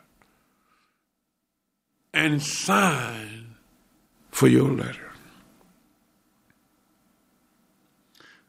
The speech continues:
Was it any wonder that the, that the earth did quake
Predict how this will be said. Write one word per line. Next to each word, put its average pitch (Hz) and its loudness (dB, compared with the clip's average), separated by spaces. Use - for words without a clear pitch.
Was 156 2
it 160 2
any 170 4
wonder 170 4
that 160 0
the, 151 0
that 160 2
the 139 -2
earth 196 4
did 214 4
quake - 2